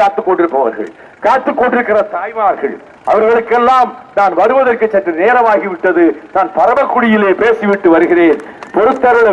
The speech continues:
வேண்டும் என்று சொல்லி, தாய்மார்களே, உங்கள் கையில் தான் இருக்கிறது இந்த வெற்றியின் இந்த பீடம். நீங்கள் தான் தர வேண்டும், நீங்கள் தான் தர வேண்டும், நீங்கள் தான் வெற்றியை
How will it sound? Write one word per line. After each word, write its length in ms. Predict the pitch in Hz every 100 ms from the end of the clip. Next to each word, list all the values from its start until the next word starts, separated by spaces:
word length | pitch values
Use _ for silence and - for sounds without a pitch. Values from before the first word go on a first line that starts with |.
| 185
வேண்டும் 260 | 220 196 190
என்று 140 | 165 -
சொல்லி, 260 | 165 160 143 - - - 180
தாய்மார்களே, 640 | 254 262 254 226 233 214 - - - 220
உங்கள் 300 | 254 269 254 277
கையில் 340 | 277 277 285
தான் 160 | 269 269
இருக்கிறது 460 | 277 262 269 254 247 220 - - -
இந்த 140 | 220 220
வெற்றியின் 440 | 285 - 294 277 269
இந்த 140 | 269 269
பீடம். 360 | 262 269 269 214 - - -
நீங்கள் 320 | 226 277 269 277
தான் 180 | 277 254
தர 100 | 262 285
வேண்டும், 400 | 277 262 262 233 - - - 170
நீங்கள் 320 | 262 269 269 269
தான் 200 | 269 240
தர 100 | 262 269
வேண்டும், 360 | 262 254 247 220 - - - 214
நீங்கள் 320 | 285 277 269
தான் 160 | 262 226
வெற்றியை 300 | 240 240